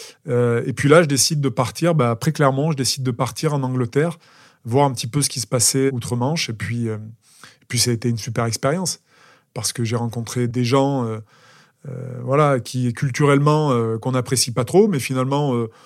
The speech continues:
sur des préjugés, sur des, euh, sur des choses finalement qui sont pas du tout, euh,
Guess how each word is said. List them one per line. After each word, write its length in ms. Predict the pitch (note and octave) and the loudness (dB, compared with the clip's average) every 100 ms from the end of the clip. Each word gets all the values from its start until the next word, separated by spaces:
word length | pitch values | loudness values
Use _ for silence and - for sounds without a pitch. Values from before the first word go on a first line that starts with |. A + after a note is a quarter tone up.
| - _ | -20 _
sur 200 | - C#3 | -2 2
des 80 | C3 | 2
préjugés, 640 | - C#3 B2+ C3 D#3 A3 | 2 2 2 2 4 4
sur 220 | A3 C#3 C3 | 2 -2 2
des, 80 | C3 | 4
euh, 520 | B2+ A#2+ A#2 A2+ A2+ | 4 4 0 -2 -4
sur 180 | G#2+ B2+ | -4 -2
des 80 | B2 | 0
choses 320 | - C3+ C3 | 2 2 0
finalement 440 | - B2+ B2 B2+ C3 | -6 -4 -2 -2 -4
qui 160 | - | -8
sont 160 | A#2 A#2 | -8 -4
pas 140 | B2+ | -4
du 140 | A#2+ A2+ | -4 -4
tout, 320 | C3+ B2+ A#2+ | -4 -2 -2
euh, 360 | A2 G#2 G2+ | -2 -4 -6